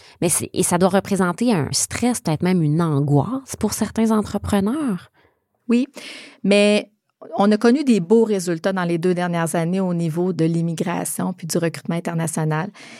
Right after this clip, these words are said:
Speaker 2: Et ces beaux résultats-là, dans le fond, ont été véhiculés par nos entreprises. Donc, nos entreprises sont solidaires entre elles. Je le remarque, là, de plus en plus. Ils vont s'exprimer, ils vont dire : « Oui, chez nous, ça a été bénéfique. » Ils vont en parler.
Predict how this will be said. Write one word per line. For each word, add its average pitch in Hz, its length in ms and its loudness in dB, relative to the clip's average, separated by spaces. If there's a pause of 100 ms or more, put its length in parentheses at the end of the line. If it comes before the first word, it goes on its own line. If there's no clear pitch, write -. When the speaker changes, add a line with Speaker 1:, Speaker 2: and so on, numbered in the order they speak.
(220)
Speaker 2:
Et 175 460 0
ces 160 300 0
beaux 175 120 2
résultats-là, 180 560 -2
dans 180 120 -2
le 165 60 -4
fond, 190 180 -2
ont 180 40 0
été 175 200 0
véhiculés 190 600 -2
par 202 280 -2
nos 185 200 -2
entreprises. 165 600 -4
Donc, 160 200 -4
nos 185 200 -2
entreprises 214 800 0 (580)
sont 175 180 -2
solidaires 208 640 0
entre 165 300 -4
elles. 185 160 0
Je 175 160 -4
le 160 240 0
remarque, 170 480 -2
là, 202 100 0
de 175 100 0
plus 180 220 -6
en 175 180 0
plus. 214 360 0
Ils 175 120 -4
vont 165 140 -2
s'exprimer, 180 800 0
ils 208 40 2
vont 175 180 0
dire : « 165 240 0
Oui, 208 120 0
chez - 180 -4
nous, 190 80 -4
ça 185 120 -2
a - 20 2
été 170 180 0
bénéfique. » 170 640 0 (320)
Ils 175 80 -2
vont 175 180 2
en 165 120 2
parler. 180 600 0